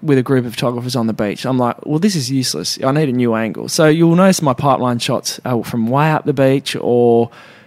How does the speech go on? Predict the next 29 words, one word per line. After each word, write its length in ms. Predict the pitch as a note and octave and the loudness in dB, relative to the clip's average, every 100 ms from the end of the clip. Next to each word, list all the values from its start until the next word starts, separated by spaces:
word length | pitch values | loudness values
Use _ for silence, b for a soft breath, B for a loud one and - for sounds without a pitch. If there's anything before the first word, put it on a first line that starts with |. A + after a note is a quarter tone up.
| B C#3 | B -4
I'm 100 | C#3+ | 2
just 280 | G#3 G#3 F#3 | 4 4 2
looking 320 | E3 D3+ D3 | 2 0 0
where 200 | C#3+ B2+ | 0 0
there's 320 | - D#3 C3+ | -2 -4 -4
a 40 | |
hill 420 | A2+ D3+ F3+ G3 F#3 - | -2 0 0 0 -6 -12
that 160 | D3+ B2 | -10 -8
you 40 | |
have 100 | B2+ | -10
to 80 | B2 | -10
hike 360 | B2 D3 D#3 E3 | -4 -4 -4 -4
up 240 | D3+ - | -6 -6
behind 420 | C#3 D3 D3 D3 | -8 -4 -2 -2
it, 160 | D3+ - | -6 -6
go, 160 | D3 D3 | -8 -4
"Get 220 | F3 E3 | -2 -2
up 120 | - | 0
there, 160 | D#3+ D#3+ | 0 0
get 240 | - - | -2 -4
something 400 | - B3+ G3+ F3 | -4 -4 0 0
different," 340 | G3+ - C3+ - B B B | 0 -2 -6 -6 B B B
or 100 | F3 | -4
put 240 | F3 B3+ - | -2 -4 -4
something 420 | - G#3+ F3 F#3 | -4 -4 -2 -4
in 100 | E3+ | -4
front 320 | - F3 F3 | -4 -2 -2
of 80 | D3+ | -2
it. 160 | A#2+ | -6